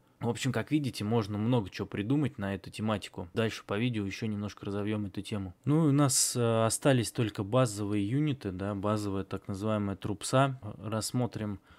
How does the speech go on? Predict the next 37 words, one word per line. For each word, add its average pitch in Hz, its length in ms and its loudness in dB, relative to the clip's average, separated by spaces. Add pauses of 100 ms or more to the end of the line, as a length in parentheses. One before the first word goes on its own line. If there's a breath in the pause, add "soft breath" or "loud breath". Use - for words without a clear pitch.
(240 loud breath)
стандартного 110 580 0
бойца. 110 480 4
Это 110 180 2
третий 113 380 0
мув, 127 200 2
четвёртая 117 520 -2
стойкость, 139 420 0
двадцать 113 280 2
пять 107 180 2
жизней. 90 480 -6 (360 loud breath)
Сто - 280 2
десять 117 320 0
очков 101 380 -4
он 95 120 -10
стоит. 92 320 -10 (420 loud breath)
Три 139 200 4
атаки 143 420 2
четвёртой 120 720 -2
силы 143 480 2
с - 160 -10
уроном 104 400 2
два 107 240 2
четыре. 90 560 -4 (160)
Также 123 320 4
есть 127 280 2
вариация 113 440 0
со - 200 -4
щитом. 165 680 0 (140)
Он 110 180 0
полу-, 104 260 -2 (220)
теряет 113 400 2
одну 104 280 0
атаку 110 540 2
и 101 300 -2
получает 101 640 -2
пятую 104 360 -2
тафну. 101 560 -2